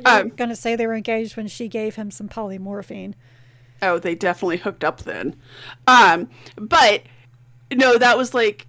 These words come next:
Speaker 2: I was, like, reading that and I was like, "This is peak Warhammer forty K romance right here." But it also shows how well the temples work together,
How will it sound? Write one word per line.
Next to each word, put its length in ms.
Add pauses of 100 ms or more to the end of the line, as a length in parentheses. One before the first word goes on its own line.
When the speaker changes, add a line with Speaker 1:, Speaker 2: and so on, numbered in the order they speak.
(140)
Speaker 2:
I 120
was, 200
like, 160
reading 320
that 200
and 100
I 80
was 140
like, 200
"This 200
is 180
peak 500 (160)
Warhammer 600
forty 260
K 240
romance 600
right 180
here." 420 (680)
But 100
it 100
also 340
shows 600 (500)
how 380 (380)
well 520 (440)
the 80
temples 560
work 260
together, 580